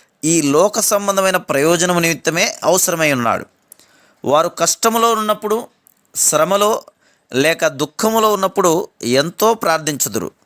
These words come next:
కానీ వారికి కష్టము లేనప్పుడు వారెంత మాత్రమును ప్రార్థించరు. మనము ప్రార్థించితేనే తప్ప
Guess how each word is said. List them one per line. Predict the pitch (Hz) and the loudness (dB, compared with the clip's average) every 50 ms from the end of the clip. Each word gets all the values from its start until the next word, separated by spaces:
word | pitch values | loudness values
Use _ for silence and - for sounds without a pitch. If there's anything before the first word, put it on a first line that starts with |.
| _ _ _ _ _ _ _ _ _ _ _ - | _ _ _ _ _ _ _ _ _ _ _ -4
కానీ | - 196 220 233 220 | -2 -2 0 0 0
వారికి | 190 185 190 208 220 208 220 | 0 2 2 0 0 -2 -4
కష్టము | - - - 185 180 - - 247 247 247 | -6 -4 -2 -2 -2 0 0 0 2 2
లేనప్పుడు | 233 202 175 185 214 220 196 - 202 214 185 175 190 - - - _ - | 2 2 2 2 2 2 0 0 0 2 2 2 0 -2 -4 -10 _ -4
వారెంత | 127 135 139 139 143 143 147 180 | -2 0 0 0 -2 -4 -4 -2
మాత్రమును | 165 175 185 175 - 185 185 185 190 180 | -2 0 -2 0 -2 -4 -2 -2 -4 -2
ప్రార్థించరు. | - 156 143 139 139 135 139 135 120 - 117 - - - - _ _ _ _ _ _ _ _ _ _ - - _ _ _ _ _ _ _ _ _ - | 0 0 0 0 0 0 -4 -4 -2 -4 -6 -6 -6 -12 -16 _ _ _ _ _ _ _ _ _ _ -20 -20 _ _ _ _ _ _ _ _ _ -10
మనము | 123 143 170 196 214 220 | -4 -2 -2 0 0 -2
ప్రార్థించితేనే | - - - 180 185 208 202 196 240 233 - - 247 - 240 247 240 240 233 | -2 0 0 0 0 0 -2 -4 -6 -4 -4 -6 -4 -2 -2 0 0 0 -2
తప్ప | - - 190 175 - - 220 208 220 - | -2 -2 -4 -6 0 0 2 2 2 0